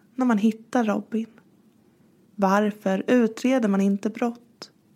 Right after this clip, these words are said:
Hanteringen av Robins kropp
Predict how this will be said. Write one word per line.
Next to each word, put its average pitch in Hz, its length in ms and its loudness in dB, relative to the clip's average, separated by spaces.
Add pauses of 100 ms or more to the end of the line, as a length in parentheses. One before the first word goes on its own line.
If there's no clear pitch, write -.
(920)
Hanteringen 196 960 2
av 202 120 0
Robins 208 500 -2
kropp - 600 -10